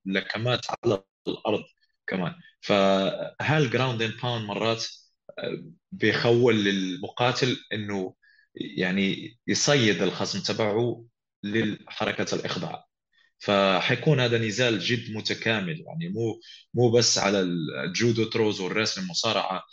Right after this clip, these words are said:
فشوف، آه، في نفس الوقت أخي طارق، احنا عارفين الفنون القتالية المختلطة، يعني ما نقدر نعرف، آه، شو، شو ننتظر. مرات غلطة واحدة بتسبب لل-، لل-، يعني الأندردوغ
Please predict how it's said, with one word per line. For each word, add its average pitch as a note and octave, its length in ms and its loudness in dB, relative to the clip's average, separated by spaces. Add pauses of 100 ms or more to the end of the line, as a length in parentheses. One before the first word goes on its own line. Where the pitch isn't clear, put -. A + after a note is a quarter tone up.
(280)
فشوف، - 380 2
آه، - 220 -4 (240)
في - 120 -2
نفس C#3 180 2
الوقت A#2 360 4 (360)
أخي G2+ 140 -6
طارق، - 320 -6
احنا F#2+ 180 -4
عارفين A2+ 400 0
الفنون A#2 320 -6
القتالية A2 440 -2
المختلطة، A#2+ 720 -2 (420)
يعني F#2+ 600 -2
ما C3 180 0
نقدر A#2+ 600 -2 (640)
نعرف، A2 500 -2
آه، F2+ 460 -2
شو، A2 320 0
شو C3+ 220 0
ننتظر. G#2 540 -4 (340)
مرات B2 520 2 (800)
غلطة B2 400 4
واحدة C3 680 2 (160)
بتسبب A#2 680 -2
لل-، G2 320 0
لل-، F2+ 840 -4 (420)
يعني F#2+ 360 2
الأندردوغ C3 800 2